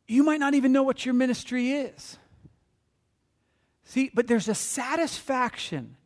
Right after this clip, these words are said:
There's a, there's a longing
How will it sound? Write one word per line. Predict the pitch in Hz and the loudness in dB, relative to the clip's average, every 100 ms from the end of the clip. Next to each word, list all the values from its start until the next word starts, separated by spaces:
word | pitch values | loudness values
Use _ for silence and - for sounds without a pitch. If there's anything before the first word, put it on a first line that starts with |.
| _ _ _ _ - | _ _ _ _ 4
There's | 214 208 214 | 6 6 6
a, | 202 190 | 4 2
there's | 180 190 190 202 | 2 2 2 2
a | 180 | 2
longing | 175 214 247 285 311 294 240 156 120 | 4 4 4 2 4 4 2 0 -6